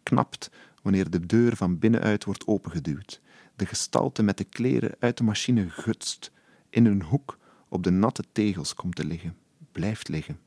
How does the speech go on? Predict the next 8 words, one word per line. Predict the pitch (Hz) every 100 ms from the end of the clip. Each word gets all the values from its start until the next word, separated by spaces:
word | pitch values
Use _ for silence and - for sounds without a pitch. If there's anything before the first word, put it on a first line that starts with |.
| _ _ _ - _ -
als | 90
een | 87 85
zeemeeuw | - 110 117 117 117 117 - _
in | - 107 -
olie, | 90 76 71 - _ _ _ _ _ _ _ -
als | - 87
een | 85 80
vis | 127 - -